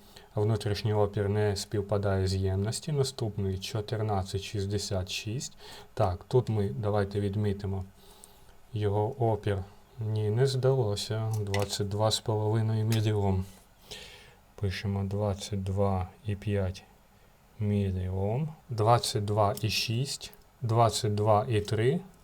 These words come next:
Друзі, от бачите, таке буває, що от чотирнадцять і шість. В середньому опір чотирнадцять і шість, але я знайшов ось ці три елементи, в яких,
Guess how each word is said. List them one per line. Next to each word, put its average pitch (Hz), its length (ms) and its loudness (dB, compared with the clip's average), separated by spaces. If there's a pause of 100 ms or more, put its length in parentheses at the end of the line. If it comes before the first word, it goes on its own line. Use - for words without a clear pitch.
(360)
Друзі, 107 340 2
от 107 160 4
бачите, 127 520 2
таке - 360 -4
буває, 123 480 4
що 120 240 -2 (760)
от 107 220 0
чотирнадцять 131 840 2
і 131 60 2
шість. 107 260 -2
В - 40 2
середньому 110 600 4
опір 107 420 0
чотирнадцять 110 800 0
і 101 60 0
шість, 202 440 -2
але 110 300 4
я 110 200 2
знайшов 101 560 2 (520)
ось - 340 -2
ці 104 240 0 (580)
три 127 340 6
елементи, 113 720 4
в 208 60 0
яких, 120 460 -2